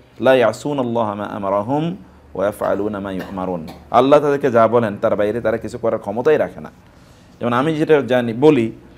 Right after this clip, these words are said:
ইসরাফিল তিনি সিংহাটা এরকম মুখের কাছে লাগিয়ে রেখেছেন।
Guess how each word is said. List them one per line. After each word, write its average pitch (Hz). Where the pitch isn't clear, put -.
ইসরাফিল 127
তিনি 160
সিংহাটা 151
এরকম 156
মুখের 123
কাছে 139
লাগিয়ে 135
রেখেছেন। 95